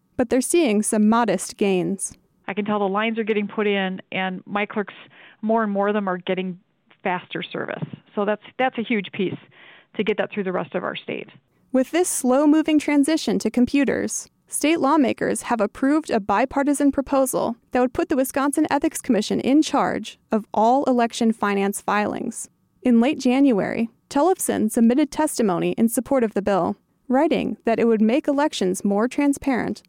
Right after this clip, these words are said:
Speaker 1: on all levels of government in the state.
Speaker 2: Everyone could see it in one location with this bill.
Speaker 1: But Tollefson did have some concerns about the bill's first draft,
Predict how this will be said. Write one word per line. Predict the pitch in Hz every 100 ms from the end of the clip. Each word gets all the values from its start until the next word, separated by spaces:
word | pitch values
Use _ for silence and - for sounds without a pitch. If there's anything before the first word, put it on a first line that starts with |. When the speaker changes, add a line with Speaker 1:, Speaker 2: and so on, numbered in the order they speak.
| _ -
Speaker 1:
on | 214 214
all | 254
levels | 294 247 240 233
of | 220
government | 233 202 175 - -
in | 214
the | 208
state. | - 202 - - _ _ -
Speaker 2:
Everyone | 208 220 214 202
could | 190 214
see | 196
it | -
in | 196
one | 196 202
location | 185 - 156 - - - -
with | 196
this | 175 -
bill. | - 50 - _ _
Speaker 1:
But | - 262
Tollefson | 302 359 359 - 190 196 190
did | 240 302
have | 294 269 208
some | - 233 262
concerns | 277 254 247 208 - 226 -
about | 214 214
the | 202
bill's | 214 233 240
first | - 220 226 - -
draft, | 214 196 - - -